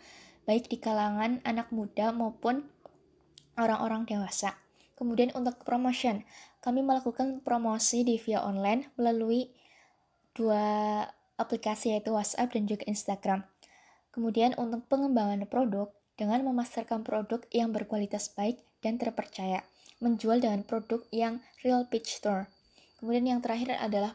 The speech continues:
place atau tempat. Karena usaha yang kami jalankan ini merupakan online shop, jadi kami tidak memerlukan tempat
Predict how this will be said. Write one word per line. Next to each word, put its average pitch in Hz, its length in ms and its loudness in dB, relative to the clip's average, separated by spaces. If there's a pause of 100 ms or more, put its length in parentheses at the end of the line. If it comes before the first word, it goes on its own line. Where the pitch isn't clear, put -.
(160)
place 226 400 0
atau 214 160 -4
tempat. 208 340 -8 (540)
Karena 220 160 2
usaha 254 240 0
yang 214 240 2
kami 226 240 0
jalankan 202 480 -4
ini 220 160 -2
merupakan 233 400 -4
online 233 320 -4
shop, 190 320 -6 (240)
jadi 208 400 -2 (560)
kami 247 320 0
tidak 240 240 2
memerlukan 226 560 -4
tempat 233 240 -8